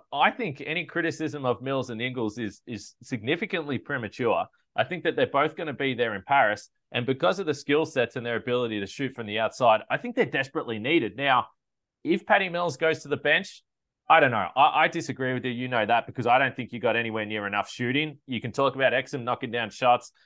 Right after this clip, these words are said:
Giddey showing a little more confidence from the outside, but I, I don't think there's enough shooting in the starting lineup. I still think Patty has to start, but that's at this point in time semantics. We're talking ten months down the road, but I think we did see progress with these guys.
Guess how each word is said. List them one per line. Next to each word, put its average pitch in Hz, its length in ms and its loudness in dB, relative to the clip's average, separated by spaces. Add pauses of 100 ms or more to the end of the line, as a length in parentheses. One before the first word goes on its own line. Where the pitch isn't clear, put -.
(240)
Giddey 127 240 4
showing 143 360 0
a 156 60 0
little 180 220 -4
more 156 200 0
confidence 139 480 -2
from 131 160 -6
the 117 160 -2
outside, 117 480 2 (360)
but 127 120 4
I, 131 240 8
I 131 160 4
don't 143 260 0
think 131 160 -6
there's 113 200 0
enough 117 200 -2
shooting 110 320 0
in 101 80 -8
the 98 60 -10
starting 95 360 2
lineup. 90 320 -2
I 107 60 0
still 151 300 2
think 135 220 -10
Patty 120 260 0
has 107 200 -4
to - 100 -16
start, 120 400 2 (260)
but 180 100 -2
that's - 460 0
at 143 160 2
this 147 120 0
point 131 240 -2
in 104 80 -6
time 110 220 2
semantics. 98 500 -8
We're 131 120 -2
talking 156 300 0
ten 120 200 -2
months 104 240 -4
down 107 200 -4
the 92 60 -8
road, 101 340 4 (360)
but 139 120 4
I 196 180 10
think 214 220 -10
we 202 120 -6
did 180 260 -2
see 170 220 0
progress 131 520 2
with 110 140 -6
these 98 220 -2
guys. 104 420 2